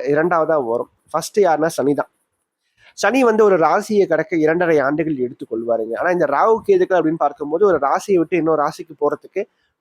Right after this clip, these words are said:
ஒன்றரை ஆண்டுகள் எடுத்துப்பாங்க, ஒன்றரை வருஷம் எடுத்துப்பாங்க தோராயமா, சரிங்களா? இதுல வந்து பாத்தீங்கன்னா பெயர்ச்சி ஆன உடனே வந்து உங்களோட வாழ்க்கையில ஒரு மாற்றத்தையும் ஒரு தாக்கத்தையும் ஏற்படுத்தினா கண்டிப்பா கிடையாதுங்க. ஒரு மூன்று மாத காலங்கள்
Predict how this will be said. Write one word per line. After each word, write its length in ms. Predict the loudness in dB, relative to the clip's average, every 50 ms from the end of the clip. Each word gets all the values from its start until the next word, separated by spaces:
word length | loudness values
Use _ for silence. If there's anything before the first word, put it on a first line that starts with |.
| _ 0 0
ஒன்றரை 340 | 0 2 0 2 2 4 4 2 2
ஆண்டுகள் 280 | 0 0 0 0 0 0
எடுத்துப்பாங்க, 420 | -2 -2 -10 -14 -10 -8 -6 -4 -4 -2
ஒன்றரை 220 | -2 -2 0 0 -2
வருஷம் 220 | 0 0 0 -2 -2
எடுத்துப்பாங்க 400 | -2 -6 -8 -6 -6 -6 -6 -6 -4 -4
தோராயமா, 360 | -2 -2 -2 -2 -4 -6 -8 _ _ -18
சரிங்களா? 340 | -12 -10 -10 -6 -6 -6 -8 -8 _ _ _ _ _ _ _ _ _ _ _ _ _ _ _
இதுல 140 | -2 -2 0
வந்து 120 | 0 0 0
பாத்தீங்கன்னா 340 | 0 0 0 0 0 0 0 -2 -4 -10 _ _ _ _ _ _ _ _ _ _ _ _ _ _ _ _
பெயர்ச்சி 380 | 2 4 4 4 2 2 0 0 2 2
ஆன 160 | 2 2 2 2
உடனே 260 | 4 2 2 4 4 4 4
வந்து 140 | 4 4 2
உங்களோட 160 | 2 4 2 2 4 4
வாழ்க்கையில 400 | 2 2 0 0 0 0 2 2
ஒரு 100 | 2 2 0 0 0
மாற்றத்தையும் 560 | 0 -2 -2 -2 -6 -6 -2 -2 -2 0 0 -2
ஒரு 60 | -4 -4 -4 -2
தாக்கத்தையும் 500 | -2 -2 -2 _ -8 -4 -2 -2 0 2 0 0
ஏற்படுத்தினா 440 | -2 -2 -4 -4 -4 -2 -2 -2 -2 -2
கண்டிப்பா 300 | -2 -4 -4 -4 -4 -4 -4 -4
கிடையாதுங்க. 460 | -4 0 0 2 2 0 0 0 0 2 2 2
ஒரு 100 | 2 0 0 -2
மூன்று 240 | -2 -2 0 -2 -2 0
மாத 200 | 0 0 0 -2 -2 -2
காலங்கள் 380 | -2 0 0 0 0 0 -2